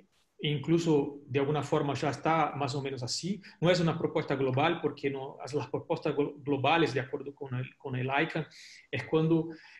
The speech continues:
son instrucciones para iana. Y eso no es una instrucción para iana, entonces no se trata de una propuesta global, pero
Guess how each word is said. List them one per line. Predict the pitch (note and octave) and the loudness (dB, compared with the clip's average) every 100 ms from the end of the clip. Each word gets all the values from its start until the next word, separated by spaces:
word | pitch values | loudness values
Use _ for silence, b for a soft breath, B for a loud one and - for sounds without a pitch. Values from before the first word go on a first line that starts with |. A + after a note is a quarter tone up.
| B | B
son | - - D#3+ | -6 0 2
instrucciones | D#3+ - C3+ - F#3 G3 G3+ - - | 2 -2 -4 -2 0 2 0 -4 -4
para | C#3+ C3+ | 0 2
iana. | C3 B2+ B2 A2+ - _ _ | 2 2 0 -4 -12 _ _
Y | B2+ D#3+ | 0 0
eso | E3+ E3 | 2 0
no | C#3+ | 0
es | C#3 C3 | 0 0
una | B2+ | 0
instrucción | B2+ - - - C3 | -2 -4 -10 -8 -6
para | B2+ C3 | -4 -2
iana, | C3 C#3 E3 | 0 0 0
entonces | D#3+ D#3 C#3 | -2 -6 -6
no | C#3 | -8
se | - | -8
trata | - B2+ | -8 -6
de | C#3+ | -4
una | C3+ C3 | -6 -6
propuesta | B2+ - C3 D3 | -10 -10 -6 -6
global, | D#3 D3 E3+ F#3+ | -4 -2 -2 -2
pero | - A3 | -2 -2